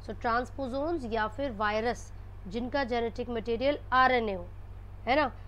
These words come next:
हम इनको यूज़ करते हैं किस चीज़ के लिए, आरएनए के सोर्स की तरह,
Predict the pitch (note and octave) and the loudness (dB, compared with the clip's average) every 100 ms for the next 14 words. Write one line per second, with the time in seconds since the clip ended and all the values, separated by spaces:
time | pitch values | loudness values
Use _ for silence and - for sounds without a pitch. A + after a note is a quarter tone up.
0 | - C#4 D#4+ - C4+ C4+ - F4+ E4+ B3+ | 0 2 2 0 -2 -2 2 4 4 2
1 | C#4+ D4 - B3+ A3 - G3+ F3+ - - | 0 0 -2 0 0 -2 -2 -4 -6 -10
2 | - - D4+ - - D4+ - D4+ D4 D4+ | -12 -4 -4 -2 -2 -2 0 0 2 2
3 | D#4 D#4 F4 F#4 - - - - - B3 | 2 2 0 -4 -10 -12 -12 -12 0 8
4 | A#3+ C4 C4+ C#4 C#4 E4 - C4+ C#4+ D#4 | 8 8 2 0 0 -2 0 2 2 2
5 | - C4+ - G3+ F#3 | -2 -6 -4 -6 -6